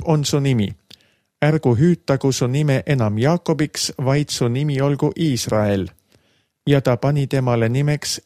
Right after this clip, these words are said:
Iisrael. Ja Jumal ütles temale: "Mina olen kõigeväeline Jumal. Ole viljakas ja paljune. Sinust saab rahvas,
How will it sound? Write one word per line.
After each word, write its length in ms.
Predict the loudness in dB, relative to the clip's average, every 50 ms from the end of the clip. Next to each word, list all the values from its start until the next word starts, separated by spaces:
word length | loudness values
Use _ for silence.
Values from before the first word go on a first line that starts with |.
| _
Iisrael. 680 | -2 0 0 0 -2 -2 -2 0 0 2 0 0 -2 -4 -8 -12 _ _ _ _ _ _ _ _ _ _
Ja 180 | 2 2 4 4
Jumal 340 | 4 2 0 0 0 0 0
ütles 400 | -2 -2 -2 -2 -2 -2 -2 -2
temale: 460 | -2 0 0 2 2 2 0 -2 -4 -8 _ _ _ _ _ _ _ _ _ -4
"Mina 340 | 0 2 2 4 4 4 2
olen 340 | 2 4 2 2 2 0 -2
kõigeväeline 920 | 0 0 0 2 2 0 0 0 2 2 2 2 2 0 0 0 0 0
Jumal. 400 | 0 0 0 0 0 -2 -2 -6 -10 _ _ _ _ _ _ _ _
Ole 360 | 0 2 4 4 4 4 2 2
viljakas 640 | 2 2 2 2 2 0 0 -2 -4 -4 -4 -4 -2
ja 180 | 0 0 0
paljune. 540 | 2 0 0 2 2 2 0 0 0 -2 -4 -8 _ _ _ _ _ _ _ _ _ _ -6
Sinust 540 | -2 0 0 2 2 0 0 -2 -6 -8 -4
saab 280 | -2 0 0 0 0 0
rahvas, 640 | 0 0 0 0 0 0 -2 0 -2 -4 -8 -12